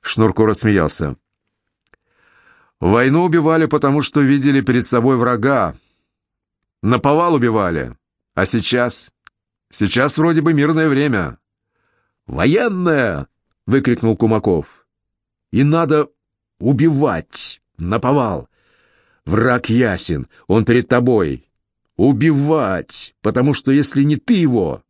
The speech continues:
то он тебя. Убивать, не останавливаясь ни перед чем». «Страшные слова говоришь, Сергей Антонович», — качнул головой министр.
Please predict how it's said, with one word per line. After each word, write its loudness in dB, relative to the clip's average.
то 0
он 2
тебя. -4
Убивать, 0
не -2
останавливаясь 0
ни 2
перед 2
чем». -4
«Страшные 0
слова 0
говоришь, 0
Сергей 0
Антонович», — -4
качнул 0
головой 2
министр. -4